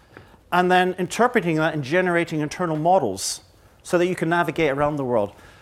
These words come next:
And I, I draw your attention to this really peculiar and interesting creature called the sea squirt. Now, the sea squirt has a really fascinating life cycle. It starts off like a little tadpole with a very simple brain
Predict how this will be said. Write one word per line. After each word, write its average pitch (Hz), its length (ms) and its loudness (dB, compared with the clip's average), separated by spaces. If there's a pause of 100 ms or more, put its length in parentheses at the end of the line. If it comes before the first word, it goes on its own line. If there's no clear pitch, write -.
(340)
And 196 200 4
I, 208 240 2
I 196 80 -2
draw 277 160 2
your 311 100 0
attention 220 360 -4
to 170 60 -8
this 180 200 -4
really 196 240 -2
peculiar 170 420 0
and 147 80 0
interesting 151 380 -6
creature - 380 -4
called 127 240 -6
the 135 80 -4
sea 151 240 -2
squirt. - 480 -6 (760)
Now, 202 240 4
the 214 100 4
sea 339 280 6
squirt 147 540 8 (440)
has 208 180 2
a 208 60 2
really 226 480 2
fascinating 190 840 -2
life 175 460 -2
cycle. 117 440 -4 (320)
It 180 100 -2
starts - 400 4
off 190 200 2
like 170 160 4
a 165 40 0
little 175 200 2
tadpole 170 560 0 (520)
with 156 140 0
a 156 40 2
very 165 160 4
simple 165 280 -4
brain 135 480 -2